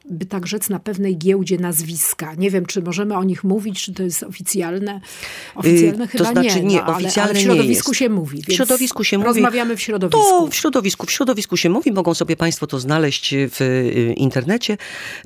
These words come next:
Speaker 2: Y, natomiast problemem jest to, że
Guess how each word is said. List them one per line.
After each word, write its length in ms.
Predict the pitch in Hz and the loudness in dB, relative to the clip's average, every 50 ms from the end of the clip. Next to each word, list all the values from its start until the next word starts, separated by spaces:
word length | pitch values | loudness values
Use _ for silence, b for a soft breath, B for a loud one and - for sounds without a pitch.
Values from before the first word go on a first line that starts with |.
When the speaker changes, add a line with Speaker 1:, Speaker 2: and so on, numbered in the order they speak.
| B | B
Speaker 2:
Y, 220 | - 170 165 165 - - | 2 2 4 2 2 4
natomiast 640 | 147 160 180 180 - - 269 233 220 208 202 - | 4 4 4 2 0 -2 -2 -2 -2 -4 -4 -6
problemem 460 | - - - 180 190 226 254 277 247 233 | -8 -6 -4 -2 0 2 2 2 2 2
jest 220 | 202 - - - | 0 -2 -4 -4
to, 400 | - - 240 233 190 185 220 247 - - | -2 0 2 2 2 2 0 -2 -2 -2
że 500 | 175 175 175 - - 185 185 185 190 196 | -2 0 0 0 0 2 2 2 2 0